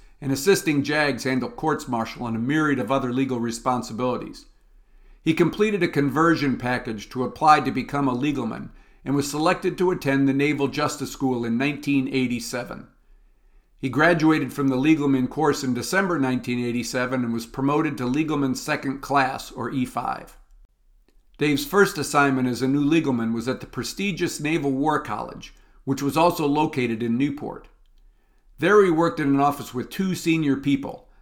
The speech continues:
a jag captain, equivalent to an Army colonel, and a civilian professor of international law, supporting their efforts as instructors of courses for senior U S and international Navy and Marine Corps officers. Because the military justice workload at the War College was low,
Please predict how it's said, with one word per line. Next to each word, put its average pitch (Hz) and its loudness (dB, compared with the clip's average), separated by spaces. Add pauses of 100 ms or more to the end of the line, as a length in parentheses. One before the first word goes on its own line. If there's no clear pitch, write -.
(100)
a 120 -8
jag 151 0
captain, 120 0
equivalent 139 -2
to 135 -2
an 135 0
Army 135 2
colonel, 117 -4 (380)
and 139 -2
a 139 2
civilian 156 4
professor 147 0
of 123 0
international 135 0
law, 131 -2 (340)
supporting 175 0
their 147 2
efforts 139 -2
as 113 -10
instructors 127 -2
of 104 -12
courses 143 -2
for 135 -8
senior 139 0
U 147 4
S 139 0
and 123 -2
international 131 -2
Navy 127 0
and 120 -2
Marine 123 -2
Corps 117 -6
officers. - -10 (920)
Because 151 2
the 156 0
military 160 2
justice 143 -2
workload 139 2
at - -6
the 131 -6
War 143 2
College 135 0
was 107 -8
low, 139 0